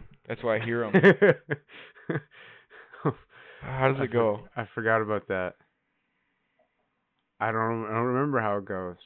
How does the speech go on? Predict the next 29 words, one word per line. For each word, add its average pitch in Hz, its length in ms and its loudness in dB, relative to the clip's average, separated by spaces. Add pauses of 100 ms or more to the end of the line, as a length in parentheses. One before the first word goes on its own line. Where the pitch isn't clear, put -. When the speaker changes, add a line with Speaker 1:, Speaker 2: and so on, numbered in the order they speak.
Speaker 1:
It's 123 280 -10
something 160 240 -6
like 135 220 -4
that 135 180 4
where 123 100 -4
he's 127 160 -8
like, 123 360 0 (500)
"Ah, 113 220 -2
classic 120 420 -2
MacGruber, 117 440 -10
always 113 220 -6
making 117 260 -8
a 117 40 -8
dick 113 280 -8
jokes. 98 320 -12 (960)
And 110 240 -6
that's 117 220 0
why 117 180 -2
I 107 140 -6
say 123 160 -2
'em, 110 240 -10 (100)
and 110 80 -20
that's 110 200 -8
why 113 140 -2
I 110 40 -2
listen." 110 420 -10 (400)
Speaker 2:
<laughs> - 360 -20
Speaker 1:
There's 131 200 -10
some-, 135 140 -6